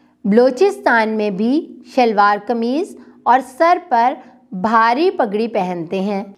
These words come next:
गिलगित बल्तिस्तान और आज़ाद कश्मीर के लोग भी शलवार कमीज़ पहनते हैं। औरतें शलवार कमीज़ के साथ सर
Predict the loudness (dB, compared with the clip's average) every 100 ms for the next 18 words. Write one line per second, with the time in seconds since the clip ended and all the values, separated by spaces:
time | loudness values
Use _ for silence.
0 | -6 0 0 2 -2 -2 0 0 0 0
1 | -2 -2 -2 0 0 -4 -4 -2 0 0
2 | -2 2 2 2 0 -6 -6 -4 -4 -2
3 | 0 2 2 0 0 -2 -4 0 0 2
4 | 2 2 0 -2 -4 -4 -6 -4 -4 -6
5 | -4 -2 0 -2 -4 -12 -20 -20 _ _
6 | 2 4 2 0 -2 -2 -2 0 2 2
7 | 2 0 -2 -2 -2 -6 -4 -6 -2 0
8 | 0 -2 -6 0 0